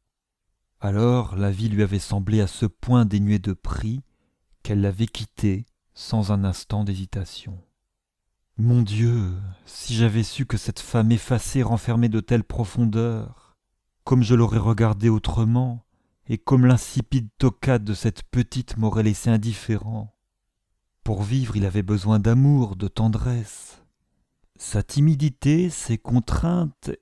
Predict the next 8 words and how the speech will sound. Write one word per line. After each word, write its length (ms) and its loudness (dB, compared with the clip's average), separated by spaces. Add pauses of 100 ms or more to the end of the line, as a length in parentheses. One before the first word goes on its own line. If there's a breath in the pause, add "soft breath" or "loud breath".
(140)
étaient 260 0
une 320 2
glace 640 2
qu'il 180 -2
fallait 300 0
perpétuellement 800 2
faire 320 -2
fondre 720 -4